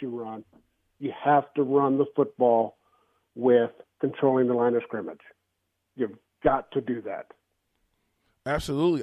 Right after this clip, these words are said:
Speaker 2: I thought we had more of an identity on offense, uh, Scott's first year when they, you know, first and second year when we was running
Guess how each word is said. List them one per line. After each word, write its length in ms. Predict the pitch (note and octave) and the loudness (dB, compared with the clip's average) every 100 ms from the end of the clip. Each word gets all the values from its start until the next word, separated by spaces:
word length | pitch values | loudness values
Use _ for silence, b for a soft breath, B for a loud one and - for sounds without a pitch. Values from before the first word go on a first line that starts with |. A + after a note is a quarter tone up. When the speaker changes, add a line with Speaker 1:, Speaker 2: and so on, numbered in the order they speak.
| - | -4
Speaker 2:
I 100 | F#3 | -6
thought 360 | - F3 D#3+ C#3 | -2 0 0 0
we 160 | D#3+ | -4
had 240 | D#3 C#3+ A2+ | -2 -4 -4
more 280 | A#2 C3+ D3 | 0 2 2
of 100 | C3 | 0
an 80 | |
identity 760 | G#2+ A2+ G#2+ F2 G#2+ A#2+ A#2 A2 | -6 -6 -8 -10 -10 -10 -10 -12
on 160 | G2+ - | -12 -12
offense, 680 | F#2+ G#2+ - G2+ F#2+ - - _ _ _ _ _ _ G#2+ | -12 -12 -12 -14 -14 -20 -20 _ _ _ _ _ _ -16
uh, 300 | A2 G2 F#2 | -12 -12 -14
Scott's 420 | - B2+ A2+ - | -10 -10 -10 -14
first 520 | _ C3+ D#3 C#3+ - | _ -8 -8 -8 -16
year 560 | G#2 G2+ G2 G2+ F#2+ G2 _ _ _ _ _ _ _ | -14 -14 -14 -16 -18 -20 _ _ _ _ _ _ _
when 180 | C3 C3+ | -12 -8
they, 220 | C#3 C3+ A#2+ | -6 -8 -10
you 140 | C#3+ | -12
know, 140 | C3 A2+ | -12 -8
first 280 | D#3 D3+ | -8 -8
and 80 | B2+ | -10
second 280 | - D3+ C3+ | -6 -6 -6
year 140 | B2 | -12
when 80 | A#2 | -6
we 100 | B2+ | -4
was 220 | C#3 G#2 G2 | -4 -6 -10
running 440 | A2 C3+ A#2 | -8 -6 -8